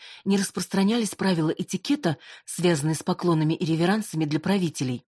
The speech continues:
Но если кто-то появлялся в академии не в этом качестве... в общем, не успела я и опомниться, как он уже исчез за дверью директора Раноса. "Великий волк! Сам сверкающий гром пожаловал!" восхитился Дин.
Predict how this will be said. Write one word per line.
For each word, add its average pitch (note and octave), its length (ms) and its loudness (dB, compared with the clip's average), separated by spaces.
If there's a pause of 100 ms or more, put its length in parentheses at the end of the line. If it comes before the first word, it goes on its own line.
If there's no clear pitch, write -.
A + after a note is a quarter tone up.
(140)
Но E3 100 0
если D#3 340 -2
кто-то D3+ 340 -4
появлялся D3 540 -2
в C3+ 40 -6
академии C#3+ 440 0
не C#3+ 160 0
в E3+ 60 0
этом A#3+ 220 0
качестве... C3+ 640 -4 (460)
в C3+ 120 -2
общем, B3 460 0 (360)
не F#3+ 160 2
успела F#3 420 2
я D3 200 0
и - 140 -4
опомниться, B3 680 0 (220)
как - 300 -4
он A#3+ 200 -2
уже F3+ 260 0
исчез G3+ 340 0
за F3 140 2
дверью E3 320 2
директора E3+ 500 2
Раноса. C3+ 540 -2 (460)
"Великий F#3+ 520 2
волк! F3 560 2 (320)
Сам F#3 300 4
сверкающий F3+ 680 4
гром F3+ 300 4
пожаловал!" D#3+ 600 4 (340)
восхитился D3 720 -4
Дин. C#3 320 0